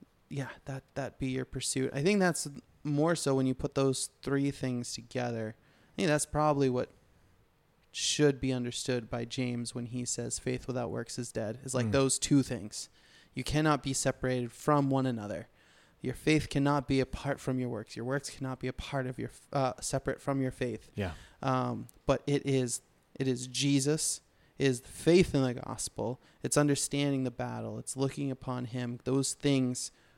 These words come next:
Speaker 1: work together because we were s-, G-, we are saved for good works. S-, but, but look unto him. Um,
Speaker 2: Yeah.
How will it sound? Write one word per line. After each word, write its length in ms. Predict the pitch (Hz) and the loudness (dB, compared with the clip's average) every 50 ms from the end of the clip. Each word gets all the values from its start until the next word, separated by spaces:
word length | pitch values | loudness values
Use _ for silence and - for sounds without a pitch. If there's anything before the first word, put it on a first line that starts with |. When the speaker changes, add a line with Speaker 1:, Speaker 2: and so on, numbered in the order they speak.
| _ _ _ | _ _ _
Speaker 1:
work 460 | - 131 131 135 131 - - - - - _ _ _ _ _ _ _ | -2 2 4 4 4 4 0 -6 -18 -20 _ _ _ _ _ _ _
together 600 | - - 117 117 - - 123 120 117 - - 123 | -10 -8 -8 -6 -4 -2 -2 -2 -2 -4 -6 -8
because 380 | - - - - 131 127 120 | -10 -12 -6 -4 -4 -4 0
we 180 | 123 135 135 131 | 2 4 4 4
were 240 | 131 127 123 120 120 - _ - | 4 4 2 -2 -4 -8 _ -14
s-, 120 | - - - _ | -14 -14 -14 _
G-, 180 | - - 139 131 - _ | -8 -6 -6 -6 -8 _
we 160 | - 143 135 135 | -4 0 2 2
are 160 | 127 127 - _ - | 2 0 -2 _ -6
saved 380 | - - 139 127 127 120 - - _ | -2 0 2 2 0 -2 -6 -12 _
for 340 | - - - - 208 226 190 | -20 -8 -2 2 4 4 4
good 180 | 156 139 135 113 | 4 2 0 0
works. 380 | 107 90 - - - - - - _ _ _ _ - - - - - - - - - | -2 -6 -6 -6 -8 -8 -8 -10 _ _ _ _ -20 -20 -20 -20 -20 -20 -20 -14 -12
S-, 120 | - - | -10 0
but, 340 | - - 151 143 - - - - - - | 4 6 6 6 6 2 -8 -18 -8 -4
but 140 | - 139 - 123 | -4 -2 -2 -2
look 200 | 135 135 - - | -2 -2 0 0
unto 180 | 139 127 123 | 0 0 0
him. 320 | 123 110 131 127 123 123 117 - - _ _ _ _ - - - | -2 -2 -2 -2 -2 -2 -4 -8 -14 _ _ _ _ -20 -10 -8
Um, 460 | 139 135 - - - - - - - - | -6 -4 -4 -4 -4 -4 -6 -8 -8 -8
Speaker 2:
Yeah. 160 | 101 92 82 | -8 -8 -8